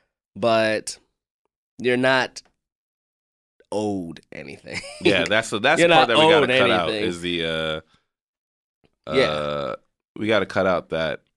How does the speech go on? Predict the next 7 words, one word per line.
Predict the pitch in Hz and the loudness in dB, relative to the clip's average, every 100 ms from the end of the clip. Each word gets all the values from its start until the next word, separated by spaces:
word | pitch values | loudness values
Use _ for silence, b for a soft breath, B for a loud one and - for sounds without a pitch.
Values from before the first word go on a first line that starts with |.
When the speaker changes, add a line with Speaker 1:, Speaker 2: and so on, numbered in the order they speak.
| _ _ _ | _ _ _
Speaker 2:
entitlement. | 82 78 85 80 67 - _ _ - | -14 -8 -6 -4 -6 -14 _ _ -12
Speaker 1:
Yeah. | 87 71 - _ _ _ _ _ _ | -10 -10 -14 _ _ _ _ _ _
Gotta | 78 80 | -16 -14
t-, | - 135 | -14 -14
cut | - 120 | -8 -4
it | 110 | 0
out. | 123 135 | 2 2